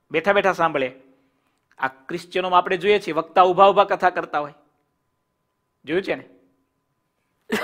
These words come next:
ભલે રીત જુદી જુદી છે, પણ આપણે જોઈએ છીએ ઘણીવાર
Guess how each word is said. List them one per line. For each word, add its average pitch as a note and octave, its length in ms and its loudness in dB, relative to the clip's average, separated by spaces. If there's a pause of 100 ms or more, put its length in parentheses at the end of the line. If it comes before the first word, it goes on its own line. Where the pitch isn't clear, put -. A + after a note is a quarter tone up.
(4000)
ભલે F#3+ 280 0
રીત G3 280 -4
જુદી A3+ 280 -6
જુદી F3+ 260 -4
છે, - 200 -20 (880)
પણ A2 80 -12
આપણે C3 220 -6
જોઈએ D3 380 -4
છીએ E3+ 360 -16 (380)
ઘણીવાર D3+ 540 -2